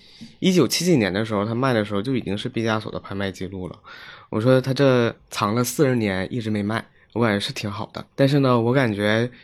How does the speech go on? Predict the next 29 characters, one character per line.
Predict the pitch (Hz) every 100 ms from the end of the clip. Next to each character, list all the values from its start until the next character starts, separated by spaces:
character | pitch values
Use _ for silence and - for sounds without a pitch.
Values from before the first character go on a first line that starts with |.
| _ -
九 | 117
八 | - 143
年 | 180 120
卖 | 120 117
的 |
一 | 113
幅 | 110 - 95 98 - _ -
立 | 127
体 | 107
派 | 117
毕 | 110 113
加 | 113
索 | 110 101
更 | 151
好。 | 160 - - _ _ _ _ _ - - 113 104
然 | 120
后 | 151 185
呢， | 170 165
这 | 180
个 | 151
人 | 120 110
就 | 131
问 | 131 151
我 | 117
说 | - 117
有 | 113
没 | 98
有 | 104
图， | - - 80 76